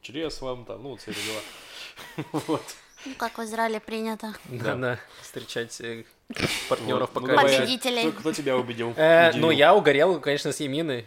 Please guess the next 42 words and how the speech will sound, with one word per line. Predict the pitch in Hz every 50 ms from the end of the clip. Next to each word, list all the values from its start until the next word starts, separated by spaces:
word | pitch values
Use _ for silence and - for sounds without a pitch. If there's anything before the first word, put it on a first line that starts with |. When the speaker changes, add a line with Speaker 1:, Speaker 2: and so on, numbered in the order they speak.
| - -
Speaker 3:
которая, | - 131 - 127 123 127 123 120
ну, | 123 135
как | 123 135 -
обычно, | 135 117 135 131 - - 123 113 113 110 110 110 107 - -
Беннет | 113 127 139 135 127 123 - -
перед | 135 123 120 113
выборами, | 143 135 131 123 120 117
как | - 123 117
обычно, | 123 123 123 - - 127
обосрался, | 113 117 - - 123 139 156 - - 107
причём | - 117 - - 139 120
Беннет | 127 143 143 123 110
за | 123 123
день | 120 143 135 117
до | 120 120
выборов, | 180 170 143 117 117 - - - _
он | 117 123 127
же | 110 123
подписал | - 127 - - 123 - 139 127
бумажку, | 120 127 127 135 160 185 - - 113 104 - - _ -
что | - - - 117
я | 117 131 139
не | 139
Speaker 1:
Да. | 113
Speaker 3:
вступлю | 107 107 - - 135 127
в | -
коалицию | - 127 127 139 131 - - 127 117 113 107 107
с, | - - 120 -
э, | 82 113 113 113 113 113 110 107 107
с, | - - - - - 113
эм, | 113 110 110 107 104 104 101 _ _ _ _ _ _ _ - - _
Speaker 1:
Лапидом. | - 123 113 117 123 107 104 95
Speaker 3:
с | - -
Лапидом, | 131 117 104 143 180 180 156 123 117
Speaker 1:
Да. | 120
Speaker 3:
Ешатид. | 120 110 101 175 - - 117 104 - _ _ _ - - - - -
Speaker 1:
Не | 151 147 143
Speaker 3:
И | 127
Speaker 1:
в |
коалицию, | 147 151 165 196 196 - - 139 120
а | 110
в | 104